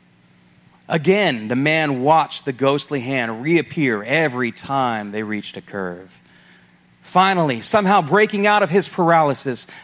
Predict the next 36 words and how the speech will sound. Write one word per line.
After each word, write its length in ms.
the 80
man 340
let 320
out 160
a 80
desperate 420
scream. 320
"Ah!" 680
That 60
was 100
desperate, 440
right? 200
He, 160
he 120
jumped 460
out 160
of 80
the 80
car 440
and 100
he 60
ran 320
frantically 720
to 160
the 100
nearest 460
town. 420
Wet 440
and 200
in 100
shock, 560
he 120
stumbled 540
into 160
the 120
closest 720